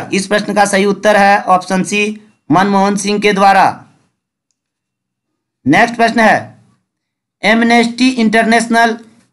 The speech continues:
किससे संबंधित है? ऑप्शन ए बाल श्रम, ऑप्शन बी मानव अधिकार,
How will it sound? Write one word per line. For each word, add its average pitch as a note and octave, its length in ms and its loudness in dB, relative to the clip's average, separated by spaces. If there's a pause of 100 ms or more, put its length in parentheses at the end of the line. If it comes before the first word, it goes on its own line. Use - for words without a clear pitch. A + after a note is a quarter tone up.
(140)
किससे A3 300 0
संबंधित G#3+ 540 0
है? G#3 420 2
ऑप्शन G#3+ 380 0
ए G#3 300 -2 (220)
बाल F#3 300 2
श्रम, A3 440 -2 (800)
ऑप्शन G#3+ 360 0
बी G#3+ 160 0 (1400)
मानव G#3+ 380 2
अधिकार, G#3+ 520 2